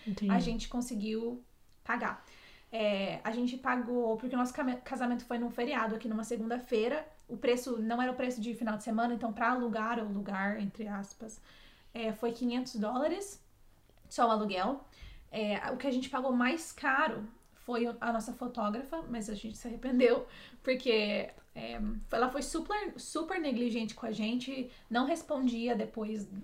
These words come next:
Speaker 2: do casamento, demorou um tempão pra mandar nossas fotos, tudo atrasado, até hoje não mandou o nosso álbum impresso.
Speaker 1: Demorou quanto tempo pras fotos?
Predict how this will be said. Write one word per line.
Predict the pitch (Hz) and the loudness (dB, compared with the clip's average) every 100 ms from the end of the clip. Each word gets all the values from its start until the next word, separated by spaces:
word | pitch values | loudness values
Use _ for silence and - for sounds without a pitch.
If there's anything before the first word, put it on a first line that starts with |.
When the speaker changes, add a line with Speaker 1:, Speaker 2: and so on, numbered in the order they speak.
| - - - 220 | -14 -20 -14 -4
Speaker 2:
do | 208 | -4
casamento, | 208 208 196 196 214 247 294 294 - - - | -4 -4 0 2 2 -2 -2 -6 -10 -20 -6
demorou | 214 233 233 240 | 0 4 4 2
um | |
tempão | 294 285 294 269 | 0 -2 -2 0
pra | 269 | 0
mandar | 240 220 214 | 0 0 -2
nossas | 214 233 | -2 -6
fotos, | - 220 220 - - - | -4 -4 -4 -8 -12 -6
tudo | 294 339 | -4 -2
atrasado, | - 277 226 214 220 | -2 -2 0 0 0
até | 233 262 262 | -2 0 2
hoje | 262 254 | 2 2
não | 247 247 | 4 4
mandou | 240 220 220 220 | 4 2 4 4
o | |
nosso | 214 208 226 | 0 0 0
álbum | 214 208 | 0 0
impresso. | 208 220 220 214 285 233 | -2 -2 -2 -4 -4 6
Speaker 1:
Demorou | 220 220 226 | 10 10 10
quanto | 240 220 | 8 8
tempo | 220 190 - | 6 4 4
pras | 190 190 | 2 4
fotos? | 180 175 - | 0 -2 -8